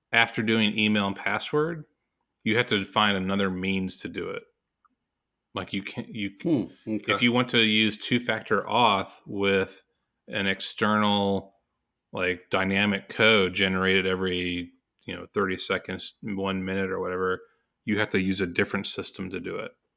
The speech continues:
Speaker 1: And I feel like it's the biggest l-, limitation that I've seen, but with Devise and with Passport, I never had those either.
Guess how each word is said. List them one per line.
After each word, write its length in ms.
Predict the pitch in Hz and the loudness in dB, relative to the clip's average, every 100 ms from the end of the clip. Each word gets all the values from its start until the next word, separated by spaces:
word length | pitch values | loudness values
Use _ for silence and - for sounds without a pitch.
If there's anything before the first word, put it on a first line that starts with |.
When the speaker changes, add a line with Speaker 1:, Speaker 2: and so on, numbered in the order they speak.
| _ _ _ _ _ _ - - | _ _ _ _ _ _ -6 2
Speaker 1:
And 640 | 104 101 98 98 95 92 - _ _ | 4 6 4 2 0 -2 -8 _ _
I 100 | 101 | -6
feel 220 | - 139 | 0 4
like 180 | 139 117 | 4 2
it's 140 | 110 - | -2 -4
the 140 | 101 | -6
biggest 520 | 92 104 107 107 - | 0 0 2 0 -2
l-, 520 | 101 95 98 107 101 | -6 -4 -6 -6 -6
limitation 880 | 98 98 - - 127 - 98 92 90 - _ _ _ - | -4 -4 -2 2 2 2 -2 -6 -8 -12 _ _ _ -4
that 220 | 98 95 | 0 2
I've 160 | 92 85 | 2 -2
seen, 720 | - - 117 110 95 90 90 - _ _ _ _ _ | -2 0 2 2 0 -2 -8 -12 _ _ _ _ _
but 260 | 107 104 - - - 165 185 _ - | 2 2 0 -12 -20 -20 -20 _ -2
with 260 | 113 104 - | 0 0 0
Devise 920 | 104 101 101 110 127 147 147 127 - - | 2 4 6 6 6 4 -2 -8 -10 -8
and 320 | 107 98 95 | -2 0 0
with 280 | 92 95 - | 2 0 0
Passport, 720 | - 101 - - 139 156 - 110 | 0 0 -2 0 4 4 2 0
I 60 | |
never 240 | 104 95 95 | 2 4 4
had 180 | 98 | 2
those 240 | 92 87 92 | 2 -2 -2
either. 480 | 101 120 80 160 | 0 2 2 0